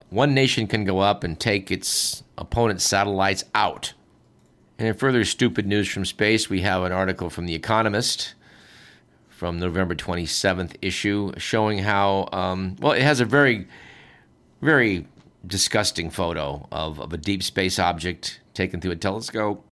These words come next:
wherein the image is being marred by something like twenty-five streaks of light, which are satellites passing through the field of view. The idea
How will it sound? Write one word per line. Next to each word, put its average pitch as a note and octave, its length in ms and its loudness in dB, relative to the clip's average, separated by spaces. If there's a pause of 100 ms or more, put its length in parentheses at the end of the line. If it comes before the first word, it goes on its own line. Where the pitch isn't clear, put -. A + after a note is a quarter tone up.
(140)
wherein A#2 200 0
the A2+ 180 4
image A#2 260 2
is F#2+ 100 0
being G2+ 240 0
marred G2+ 400 4
by F2 140 2
something F2+ 400 -2
like E2+ 240 -4
twenty-five G2 880 0
streaks - 460 -4
of F#2 80 -2
light, F#2 280 2
which E2+ 200 -6
are E2 160 2
satellites G#2 920 2 (1000)
passing F2 380 0
through F2 100 -2
the D#2+ 100 -4
field E2 300 -2
of D2 60 -8
view. G2 340 0 (560)
The A2+ 160 0
idea C#3+ 500 4